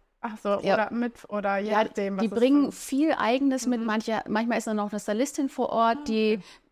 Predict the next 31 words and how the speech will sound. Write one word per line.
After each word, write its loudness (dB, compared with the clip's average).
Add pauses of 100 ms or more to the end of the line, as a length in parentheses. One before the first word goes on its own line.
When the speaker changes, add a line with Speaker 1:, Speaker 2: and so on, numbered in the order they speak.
(140)
Speaker 2:
weil 2
wir -2
haben 0
sie -4
mit 0
der 0
Stylistin -2
vorher -4
schon -4
gearbeitet -2
und -4
waren 0
shoppen -2
oder -2
manchmal -2
ist, -8
manchmal -4
Speaker 1:
Mhm. -4
Speaker 2:
reicht 0
auch -4
ein -2
Kleiderschrankcheck. -4
Manche -2 (120)
sind -6
ganz -4
stilsicher, -4
das 0
ist -12
ganz 0
individuell. 0
Speaker 1:
Mhm. -20